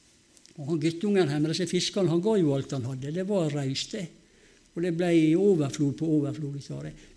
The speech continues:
Ut av ingenting så gjør Gud store ting.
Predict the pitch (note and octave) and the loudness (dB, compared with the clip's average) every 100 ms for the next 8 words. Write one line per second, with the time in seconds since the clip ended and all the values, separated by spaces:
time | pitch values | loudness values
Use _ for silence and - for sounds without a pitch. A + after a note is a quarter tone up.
0 | G3 G3+ G3+ - - B3+ C#4 C4+ F3 - | -6 -4 -6 -8 4 6 6 6 4 4
1 | F3 D3 D#3 - - - E3+ E3+ A3+ F3 | 4 4 2 -4 -14 0 0 4 6 4
2 | E3+ G3+ D#3+ - - - - - D3+ G3 | 4 2 2 -2 -6 -6 -4 -2 0 0
3 | D#3 - C3 | -2 -2 -8